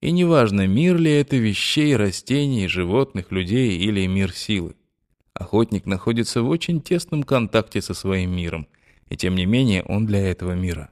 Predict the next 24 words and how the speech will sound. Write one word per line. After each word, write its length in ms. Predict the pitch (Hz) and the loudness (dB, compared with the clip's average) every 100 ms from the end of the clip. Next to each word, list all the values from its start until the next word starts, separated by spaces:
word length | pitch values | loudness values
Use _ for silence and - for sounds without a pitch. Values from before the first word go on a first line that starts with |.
| _ | _
недоступен". 800 | - 98 104 113 - 147 147 - - _ _ _ _ _ _ _ _ _ - | -6 -2 2 0 0 -4 -4 -10 -14 _ _ _ _ _ _ _ _ _ -2
"Но 240 | 110 113 | 2 2
тут 180 | 139 131 | 0 -2
у 60 | |
тебя 240 | 120 123 120 | 0 2 4
явное 420 | 110 104 98 98 | 4 4 2 0
противоречие", 720 | 101 - 98 90 78 - 85 | -2 0 2 2 0 -6 -8
возразил 420 | 80 85 82 85 | -6 -6 -6 -8
я. 180 | 80 - _ _ _ _ - | -10 -14 _ _ _ _ -6
"Невозможно 680 | 101 107 139 135 101 87 87 | 2 4 4 4 2 0 -4
быть 180 | 90 | -4
недоступным 640 | 95 98 98 - 101 87 85 | -2 0 0 -2 -8 -8 -8
для 160 | 90 95 | -4 0
мира, 240 | 143 143 | 2 0
в 80 | - | -2
котором 360 | 90 98 92 | -6 -6 -4
находишься 520 | 90 90 104 90 - - | -4 -4 -4 -4 -8 -12
постоянно, 680 | - - 87 92 120 98 85 _ _ - | -12 -6 -2 0 0 -2 -6 _ _ -4
час 240 | 117 92 | 0 0
за 200 | 85 92 | 0 -4
часом, 460 | - 131 127 87 87 | 0 0 0 -4 -2
день 220 | 113 113 | 0 2
за 140 | 107 | 0
днём". 280 | 90 85 69 | 0 -4 -10